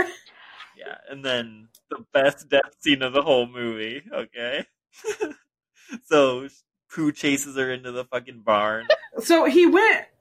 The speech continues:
Speaker 1: if you notice, he went, so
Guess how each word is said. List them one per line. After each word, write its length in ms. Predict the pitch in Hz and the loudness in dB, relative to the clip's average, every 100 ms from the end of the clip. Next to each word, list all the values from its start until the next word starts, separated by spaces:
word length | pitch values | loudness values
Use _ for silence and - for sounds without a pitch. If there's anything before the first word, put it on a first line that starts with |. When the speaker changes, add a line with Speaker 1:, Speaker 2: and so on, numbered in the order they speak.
| _ 220 214 202 - | _ -12 -10 -4 0
Speaker 1:
if 160 | 294 | 4
you 100 | 320 | 6
notice, 340 | 311 349 339 - | 6 6 4 4
he 160 | 302 | 4
went, 320 | 254 294 339 - 196 190 _ _ _ _ | 6 4 2 -2 -16 -18 _ _ _ _
so 360 | - 247 240 | 0 4 4